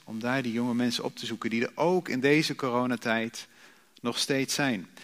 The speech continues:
Dus dit werk gaat door, gelukkig. En waarom vind ik dit zo belangrijk om over te vertellen?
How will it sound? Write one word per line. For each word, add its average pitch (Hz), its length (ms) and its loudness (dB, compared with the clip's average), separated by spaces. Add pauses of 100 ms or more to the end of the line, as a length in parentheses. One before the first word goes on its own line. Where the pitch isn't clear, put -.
(100)
Dus 131 160 0
dit 151 160 8
werk 185 280 12
gaat - 200 8
door, 165 260 8
gelukkig. - 640 4 (300)
En 123 520 4 (1160)
waarom 151 280 6
vind 170 140 6
ik 156 80 4
dit 160 160 6
zo 165 140 6
belangrijk 151 400 6
om 151 100 2
over 147 160 2
te 143 100 -2
vertellen? 175 480 2